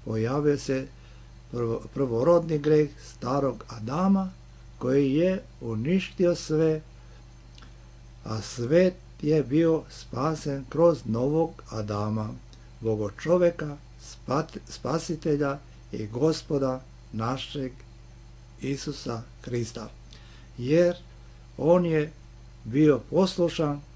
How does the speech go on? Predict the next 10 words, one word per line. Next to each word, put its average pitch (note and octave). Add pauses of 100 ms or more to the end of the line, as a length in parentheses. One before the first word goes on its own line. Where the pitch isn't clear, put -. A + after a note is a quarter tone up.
(140)
do G2
smrti D#3 (440)
i E3 (160)
to, D#3+ (1000)
do, B2 (220)
to D#3+
smrti D#3 (120)
na A2
krstu. - (640)
Filipljanima, A#2